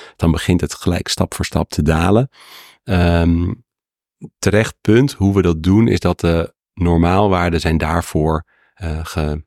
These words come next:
gestandard-, de normaalwaarden zijn daarvoor gestandaardiseerd. Dus er is een heel groot internationaal initiatief, het G L I, Global Lung Initiative. En die heeft geholpen om internationale referentiewaarden op te stellen,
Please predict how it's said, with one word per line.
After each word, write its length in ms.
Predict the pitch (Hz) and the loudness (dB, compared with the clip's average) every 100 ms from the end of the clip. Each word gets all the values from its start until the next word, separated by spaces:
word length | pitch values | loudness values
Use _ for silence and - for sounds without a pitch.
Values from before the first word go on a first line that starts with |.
| _ _ _ | _ _ _
gestandard-, 640 | - - 92 82 78 - - _ | -12 -6 -2 0 -2 -8 -20 _
de 100 | - | 0
normaalwaarden 500 | 87 87 98 90 87 | 2 2 2 2 0
zijn 120 | 82 | 0
daarvoor 320 | 82 85 - 82 | 0 0 -2 -4
gestandaardiseerd. 840 | - 85 78 76 73 80 73 - _ - - - - | -2 0 0 0 0 0 -2 -6 _ -20 -20 -20 -8
Dus 140 | 87 | -6
er 180 | - 85 | -2 0
is 160 | 98 - | 0 0
een 100 | 80 | -2
heel 320 | 73 104 120 | 2 2 2
groot 400 | - 98 92 - | 0 0 0 -4
internationaal 840 | - 104 95 90 - 87 82 85 - | 0 0 2 0 0 0 2 0 0
initiatief, 640 | 90 85 85 - 139 - | 0 0 -2 0 0 0
het 160 | 85 78 | -4 -4
G 120 | - | 0
L 460 | 101 90 82 87 110 | 2 2 2 2 2
I, 100 | 104 | 2
Global 440 | 92 95 87 85 | 2 2 2 0
Lung 200 | 82 104 | 2 2
Initiative. 640 | 110 104 - 104 92 95 - - - - | 4 4 2 0 2 0 -2 -20 -20 -14
En 200 | - 82 | -4 -2
die 240 | 78 101 82 | 2 2 4
heeft 240 | 90 - | 0 0
geholpen 580 | - 76 82 90 64 - | -2 -2 0 0 0 -2
om 160 | - | 0
internationale 840 | - 104 90 85 - 80 82 98 90 | 0 2 2 0 0 0 0 0 0
referentiewaarden 880 | 82 82 90 90 - 71 73 76 - | 0 -2 0 0 0 -4 -4 -4 -6
op 160 | 85 | -8
te 120 | - | -6
stellen, 500 | 80 - 85 80 101 | -6 -2 -2 2 0